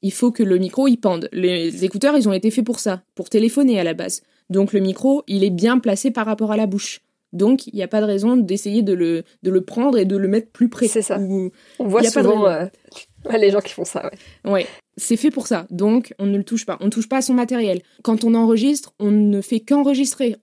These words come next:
Speaker 1: Il n'est pas question de répondre à un mail, de ranger son bureau, de, tout va s'entendre. En fait, il faut vraiment dire à son invité que on est en enregistrement. Euh, je te demande une heure, deux heures de ton temps. Tu me les accordes. Tu ne fais qu'enregistrer et que parler avec moi.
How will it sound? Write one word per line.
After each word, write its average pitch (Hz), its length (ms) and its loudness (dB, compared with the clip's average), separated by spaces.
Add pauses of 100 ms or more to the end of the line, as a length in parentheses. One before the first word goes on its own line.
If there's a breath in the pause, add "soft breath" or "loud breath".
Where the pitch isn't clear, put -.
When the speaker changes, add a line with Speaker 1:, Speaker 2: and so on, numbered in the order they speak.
(120)
Speaker 1:
Il 185 80 -6
n'est 180 80 0
pas 220 100 -2
question 240 320 0
de 208 140 2
répondre 196 400 0
à 196 40 -4
un 185 120 -4
mail, 240 480 2
de 185 80 -2
ranger 214 360 -2
son 214 140 -4
bureau, 220 560 0
de, 180 400 0 (640 soft breath)
tout 302 160 2
va 233 140 2
s'entendre. 226 500 -2
En 196 120 -6
fait, 262 240 -4
il - 20 -4
faut 214 140 -4
vraiment 247 260 2
dire 233 160 2
à 214 60 0
son 208 180 -2
invité 196 380 -2
que 226 260 -2 (100)
on 190 160 -2
est 233 60 4
en 254 140 2
enregistrement. 208 720 -4 (500)
Euh, 175 520 -2
je 180 120 0
te 220 120 0
demande 220 420 4
une 233 180 6
heure, 214 160 2
deux 208 240 2
heures 220 140 2
de 196 100 -4
ton 175 180 -4
temps. 196 280 -2 (500)
Tu 214 120 2
me 214 60 6
les 208 200 4
accordes. 214 480 -2
Tu - 120 -6
ne 185 80 -2
fais 220 140 -2
qu'enregistrer 208 720 0
et 214 100 2
que 240 120 0
parler 208 340 0
avec 196 240 0
moi. - 180 -6